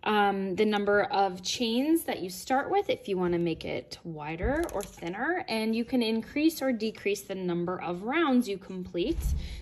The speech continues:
to make it taller or shorter. All right, to get started crocheting your cowl,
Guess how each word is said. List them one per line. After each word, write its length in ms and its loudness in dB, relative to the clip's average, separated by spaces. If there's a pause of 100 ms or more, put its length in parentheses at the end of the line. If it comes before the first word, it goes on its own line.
(120)
to 160 2
make 220 4
it 140 4
taller 560 -6
or 160 0
shorter. 440 -4 (2000)
All 180 2
right, 240 6
to 80 -8
get 180 2
started 520 0
crocheting 640 0
your 160 0
cowl, 720 -2